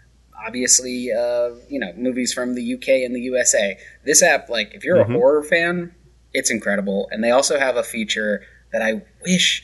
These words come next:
Speaker 1: any other app would adapt that's, like, so fucking cool. When you turn it on, um, you can swipe to the left or, you know, hit whatever button on your, your smart device, and something's just playing.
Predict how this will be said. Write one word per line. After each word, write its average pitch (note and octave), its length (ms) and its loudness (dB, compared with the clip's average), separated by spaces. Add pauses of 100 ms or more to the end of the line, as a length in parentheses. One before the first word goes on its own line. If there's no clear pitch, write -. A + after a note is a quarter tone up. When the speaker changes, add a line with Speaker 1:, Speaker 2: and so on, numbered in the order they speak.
(720)
Speaker 1:
any D3+ 340 0
other C#3 340 0
app B2 300 -4
would B2 140 -2
adapt G#2 560 -6
that's, A#2 240 -2
like, A2+ 180 -4
so B2 240 0
fucking B2 460 -4
cool. A2+ 440 -2 (280)
When B2+ 140 2
you C3 100 4
turn C#3 340 0
it G3 140 4
on, D3+ 480 -6 (440)
um, A#2 520 -2
you E3 80 -2
can C3+ 240 0
swipe - 480 2
to G#3 140 0
the G3+ 120 0
left E3+ 600 -2 (280)
or, A2+ 140 -2
you A#2+ 100 -2
know, G#2 120 0
hit C3+ 140 -2
whatever C#3 280 4
button C3 260 -2
on B2+ 160 -6
your, B2 380 -4
your A#2+ 180 -8
smart A#2 340 -2
device, G2+ 460 -6 (380)
and C#3 440 2
something's F#3 540 4
just - 300 -2
playing. - 480 -2